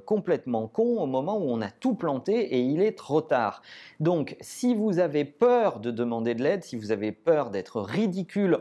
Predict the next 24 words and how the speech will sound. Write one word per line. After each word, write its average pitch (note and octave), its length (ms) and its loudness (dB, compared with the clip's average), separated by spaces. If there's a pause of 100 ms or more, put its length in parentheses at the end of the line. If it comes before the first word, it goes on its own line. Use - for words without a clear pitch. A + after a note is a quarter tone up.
en A#2 140 -2
demandant B2 680 -2
de G#2 140 -2
l'aide, F3 400 2 (280)
c'est D3+ 200 -4
que - 60 -16
certainement G#3+ 760 0
vous D3+ 160 0
êtes G3 300 -2
à A#2+ 80 -4
la A#2 140 -4
veille A3 320 2
de C3 100 0
faire G#3+ 320 0
une C3+ 180 -2
connerie. B2 460 0
Donc, G#2+ 260 -10
n'ayez G#3+ 380 2
pas G3 180 -2
peur G3 380 0
de A2+ 140 -2
demander A2+ 420 0
de G#2 80 -4
l'aide. E3+ 260 4